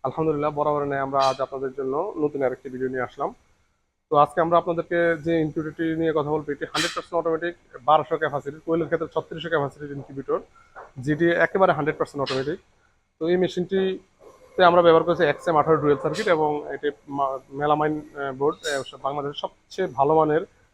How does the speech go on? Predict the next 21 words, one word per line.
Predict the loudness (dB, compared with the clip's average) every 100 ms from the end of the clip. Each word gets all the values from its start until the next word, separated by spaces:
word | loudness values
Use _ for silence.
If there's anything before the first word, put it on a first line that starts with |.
| _
যে | -4 -4
বোর্ডটি, | 0 -2 -2 -8 -8
সুপারের | -2 0 2 -2 -4 -14 _ _ -20 4
এ | 6
গ্রেডের | 8 4 2
বোর্ড | -2 2
দিয়ে | 2
আমরা | 2 0
এই | 0
মেশিনটি | -4 -8 -6 -2
তৈরি | -2
করা। | 0 -2 -4 _ _ _ _ _
তো | -4 -4 -6 -12 _ _ _ _ _ _ _ _ _ _ _ _
এর | 4 6
মধ্যে | 6 6
দেখুন, | 4 2
এখানে | 2 0
একটি | 0 0 0 0 -4 -10 -6
থার-, | -6 -6 -4
থার্মোমিটার | 0 0 2
রয়েছে। | 0 -2 -8